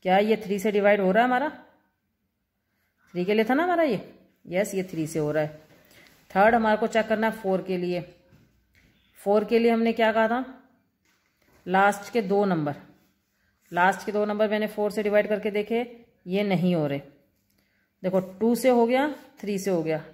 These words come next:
टू से और थ्री से हो गया, तो ये किससे डिवाइड हो गया? सिक्स से डिविजिबल हो गया,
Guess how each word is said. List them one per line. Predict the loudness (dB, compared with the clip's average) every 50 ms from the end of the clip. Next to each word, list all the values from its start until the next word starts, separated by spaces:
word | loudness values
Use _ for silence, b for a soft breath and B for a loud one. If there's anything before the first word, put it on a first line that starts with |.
| _ -8
टू | -6 -6 -6
से | -4 0 0 2 2
और | 2 2 0 -2
थ्री | -2 -4 -4 -4
से | -2 -2
हो | -2 -2 0
गया, | -2 -2
तो | -4 -4 -8
ये | -8
किससे | -8 -4 -4 -2 0
डिवाइड | 2 2 4 4 4
हो | 2
गया? | 2 0 -2 -2 -6 -10 -18 -20 _ _ _ _ _ _ _ _ _ _ _ _ -14
सिक्स | -14 -12 -4
से | -4 0
डिविजिबल | 2 2 2 2 2 2 2 2
हो | 2 2
गया, | 2 0 -2